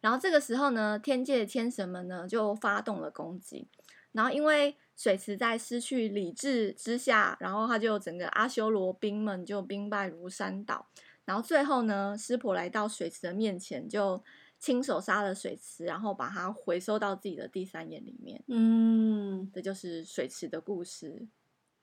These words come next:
Speaker 2: 哇。
Speaker 1: 对。那时候他，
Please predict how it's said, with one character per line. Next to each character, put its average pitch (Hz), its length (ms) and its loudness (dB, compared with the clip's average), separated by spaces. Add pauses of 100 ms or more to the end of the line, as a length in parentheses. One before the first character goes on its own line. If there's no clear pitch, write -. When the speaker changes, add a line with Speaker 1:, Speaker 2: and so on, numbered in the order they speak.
(100)
Speaker 2:
哇。 214 180 -8 (1800)
Speaker 1:
对。 - 240 -10 (1000)
那 330 100 0
时 - 80 2
候 277 100 8
他， 311 220 0